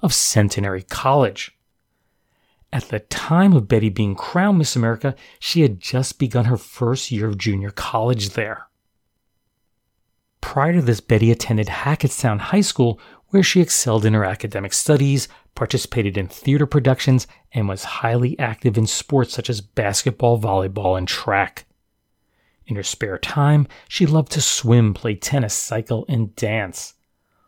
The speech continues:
Although she did state, quote, "But not those modern dances. I prefer old-time graceful waltz." The interesting thing is that Betty Cooper never dreamed of becoming Miss America.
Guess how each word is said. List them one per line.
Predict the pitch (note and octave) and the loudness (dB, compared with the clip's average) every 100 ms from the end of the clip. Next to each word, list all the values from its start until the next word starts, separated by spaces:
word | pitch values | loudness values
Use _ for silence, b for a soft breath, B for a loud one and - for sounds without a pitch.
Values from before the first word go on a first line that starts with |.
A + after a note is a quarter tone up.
| _ _ - | _ _ -4
Although | A2 G2+ | -2 -2
she | G2 - | -4 -6
did | G#2 - B2+ | -6 2 2
state, | B2 - - D#3+ B2 - | 0 -4 0 2 0 -4
quote, | - A2+ G#2+ - b b b b b _ | 0 2 2 -2 b b b b b _
"But | E3 | 6
not | D#3+ C3+ F#3 | 8 8 8
those | - A#2 F#2+ | 6 4 6
modern | G2+ G#2 A#2+ G#2+ | 4 4 4 4
dances. | G2 G2 F#2+ B2 A#2 - _ _ _ - | 2 -6 -6 -6 -6 -12 _ _ _ 0
I | F3 | 2
prefer | E3+ F3 - C#3+ D#3 - | 4 2 2 2 2 2
old-time | A#2 A#2 - B2+ A#2+ | 2 2 4 6 6
graceful | A2 - G2+ - A2+ G2+ | 4 0 -4 -2 -2 -2
waltz." | F#2+ F#2+ G#2+ - - - - _ _ _ _ _ _ _ _ _ B5 _ _ _ B5 _ _ _ _ _ _ _ _ - | -4 -6 -6 -8 -8 -10 -16 _ _ _ _ _ _ _ _ _ _ _ _ _ _ _ _ _ _ _ _ _ _ 0
The | D3 | 6
interesting | G3 G3+ - D3 | 6 4 4 4
thing | - A#2+ | 4 2
is | G2 | 2
that | G2 | -2
Betty | F2 G#2+ | -2 -2
Cooper | F#2+ - A#2+ G#2 | -2 -4 -2 -2
never | F#2+ F#2 F#2 A2+ | -2 -4 -4 -4
dreamed | G2+ G#2 F#2+ F#2+ | -6 -6 -6 -6
of | |
becoming | F#2+ G#2+ - F#2+ G2 F#2 | -4 -6 -6 -8 -8 -8
Miss | F2 - | -8 -8
America. | F2+ G#2 A#2+ - F#2+ | -4 0 0 -2 -6